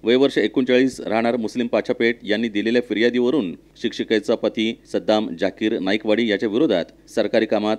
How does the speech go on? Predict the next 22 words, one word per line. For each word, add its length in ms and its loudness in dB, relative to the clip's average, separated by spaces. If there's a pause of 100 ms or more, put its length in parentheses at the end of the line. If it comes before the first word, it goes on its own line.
अडथळा 340 0
आणल्याबद्दल 680 0 (180)
जेल 160 2
रोड 180 0
पोलीस 300 -2
ठाण्यात 340 -4
गुन्हा 380 -2
नोंद 260 -4
करण्यात 400 -4
आला 120 0
आहे. 360 -6 (220)
दरम्यान, 360 4
शाळेमध्ये 580 2
सहशिक्षक 680 0 (300)
अकिल 320 0
शेख, 180 0 (160)
इरफान 340 0
पटेल, 360 -2 (100)
मुस्ताक 360 -2
गदवाल, 400 2 (220)
समीर 280 -2
निचलकर 600 0